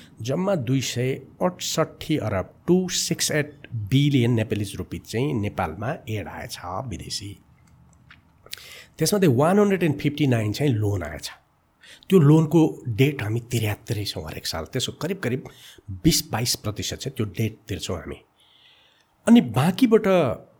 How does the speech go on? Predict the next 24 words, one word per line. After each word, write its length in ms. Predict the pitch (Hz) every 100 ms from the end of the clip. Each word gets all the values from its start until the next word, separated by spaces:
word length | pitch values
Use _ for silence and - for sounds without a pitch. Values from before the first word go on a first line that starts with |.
| -
जुन 280 | 117 185 -
एसिस्टेन्स 540 | 139 - 160 - 147 143
आयो, 200 | - 98
त्यो 240 | 147 175 -
एसिस्टेन्सबाट 1040 | 165 - - - 143 - - 120 127 143 - - - _ 196
यदि 160 | 196
विदेशी 600 | 190 120 143 165 233 -
पैसाले 460 | 285 190 190 170 156
सहयोग 420 | - 135 135 139
हो-, 500 | 113 101 - _ -
देश 280 | 120 143 143
विकास 280 | 139 131 123
हुन्थ्यो 220 | 110 120
भने 100 | 104
त 60 | 104
अहिलेसम्म 300 | 110 107 123
त 60 | 113
हाम्रो 200 | 85 87
देश 240 | 95 -
विकास 240 | 85 87 -
हुनु 120 | 78
पर्थ्यो 280 | 78 - 90
नि 60 |
त। 60 | 76